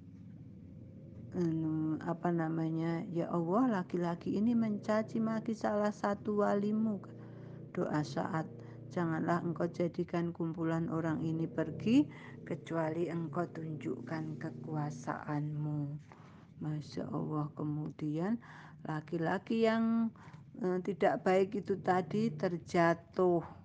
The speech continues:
dan kepalanya menimpa batu,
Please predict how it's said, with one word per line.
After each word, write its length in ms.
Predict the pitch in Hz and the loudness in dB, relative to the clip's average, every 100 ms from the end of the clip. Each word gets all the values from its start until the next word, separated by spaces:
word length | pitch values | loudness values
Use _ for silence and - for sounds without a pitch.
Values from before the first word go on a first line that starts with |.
| - - - - - - - - - | -20 -20 -20 -20 -20 -20 -20 -18 -6
dan 320 | 180 170 185 202 | 0 0 0 -2
kepalanya 880 | - - - 165 147 151 151 160 | -6 -10 -2 2 2 2 2 2
menimpa 720 | 170 170 160 151 151 156 170 151 | 0 0 0 0 0 -2 -2 -2
batu, 800 | - 156 156 156 - - 254 | 0 0 0 -4 -14 -2 -2